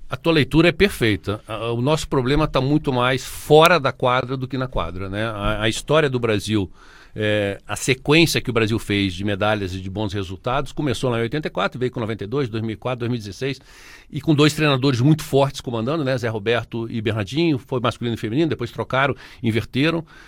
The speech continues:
É, mas o comando fora da quadra, assim, eu sou um dos críticos, né? Eu acho que nós, mas eu, mas eu também faço a minha culpa, eu acho que a nossa geração e as gerações posteriores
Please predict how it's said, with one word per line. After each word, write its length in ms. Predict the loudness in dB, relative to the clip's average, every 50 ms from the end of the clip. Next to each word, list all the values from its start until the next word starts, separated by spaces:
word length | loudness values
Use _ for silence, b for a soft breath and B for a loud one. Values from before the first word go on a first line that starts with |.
| B B B
É, 320 | -2 0 0 0 -2 -4 -4
mas 300 | 0 2 2 2 0 -2 -6 -8
o 80 | -10
comando 560 | -4 0 2 4 4 4 4 4 4 4 2 -2
fora 420 | -2 -2 -2 0 0 0 0 0
da 100 | -2 -2
quadra, 680 | -2 -2 -2 0 0 0 -2 -2 -2 -4 -4 -4 -6 -8
assim, 320 | -8 -6 -6 -4 -2 0
eu 180 | 2 2 2 2
sou 180 | 0 -2 -2
um 100 | -2 -2
dos 180 | -4 -6 -8 -8
críticos, 580 | -4 -2 -2 -2 -2 -4 -8 -10 -8 -8 -6
né? 300 | -4 -2 -2 -2 -2 0
Eu 80 | 2 2
acho 180 | 2 2 2 0
que 80 | -2
nós, 320 | 2 4 4 4 2 0 -8 B B B B B B
mas 160 | 4 6 6
eu, 160 | 6 4 4
mas 160 | 4 2 2 2
eu 60 | 2
também 180 | 2 2 2
faço 220 | 4 2 2 2 2
a 0 |
minha 140 | 2 2 0
culpa, 320 | 0 -4 -6 -4 -2 0
eu 100 | 0 0
acho 100 | 0 -2
que 80 | -2 -2
a 40 |
nossa 280 | 0 2 2 0 0 0
geração 400 | 0 2 2 0 0 0 0 0
e 40 | 0
as 60 | 0
gerações 400 | 0 0 0 0 -2 -4 -6 -6
posteriores 600 | -6 -6 -6 -2 0 0 2 4 4 2 2 -2